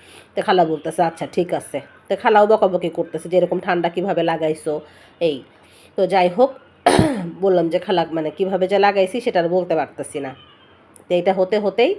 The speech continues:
আবার দিয়ে দিলাম হলো শাকের যে পেঁয়াজ কাঁচামরিচ সেটা। আমি সাধারণত পালং শাকটা পছন্দ করি, কিন্তু এখন তো আর পালং শাক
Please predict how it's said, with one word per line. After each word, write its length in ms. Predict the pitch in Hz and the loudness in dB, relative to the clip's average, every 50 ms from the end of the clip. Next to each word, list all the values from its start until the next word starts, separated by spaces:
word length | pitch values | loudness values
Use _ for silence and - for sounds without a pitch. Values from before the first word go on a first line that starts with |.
| - - - - - - - | -6 -14 -20 -20 -20 -8 -2
আবার 280 | - 190 180 180 170 165 | 0 2 2 2 2 2
দিয়ে 200 | 165 190 185 170 | 4 4 4 4
দিলাম 260 | 156 165 165 165 165 | 2 0 0 0 0
হলো 340 | 165 175 196 196 220 320 415 - - - - _ | 0 0 0 0 0 -2 -4 -8 -14 -20 -20 _
শাকের 440 | - - 247 226 202 190 180 170 165 | -8 -4 -4 -2 0 0 0 0 -2
যে 220 | - 170 160 151 151 - - - _ _ - | -2 -2 -2 -2 -2 -6 -14 -20 _ _ 2
পেঁয়াজ 240 | 214 185 185 185 - | 4 4 4 4 0
কাঁচামরিচ 480 | 185 170 - 160 151 160 160 185 - | -4 -4 -2 -4 -4 -4 -2 -4 -4
সেটা। 360 | - - - 170 - - 131 - - - _ - | -2 -2 -2 -2 -2 -4 -8 -12 -12 -16 _ -6
আমি 160 | 175 180 185 | -2 0 2
সাধারণত 480 | 190 190 226 196 214 202 190 202 196 220 | 2 2 2 0 2 2 2 2 2 2
পালং 320 | 240 233 226 202 190 185 185 | 2 2 2 2 2 2 0
শাকটা 300 | 180 214 180 - - 208 | 0 -2 -2 0 0 0
পছন্দ 360 | 220 208 208 - 190 190 190 | 0 0 0 -2 -2 -2 0
করি, 180 | 185 190 175 175 | 0 0 0 -2
কিন্তু 200 | 185 175 170 175 | -2 -2 -2 -2
এখন 200 | 175 175 185 180 | -2 -2 -2 -2
তো 80 | 190 | -2
আর 60 | 180 | 0
পালং 240 | - 190 185 180 175 | 2 2 2 2 2
শাক 180 | 170 - 180 | 0 -2 -2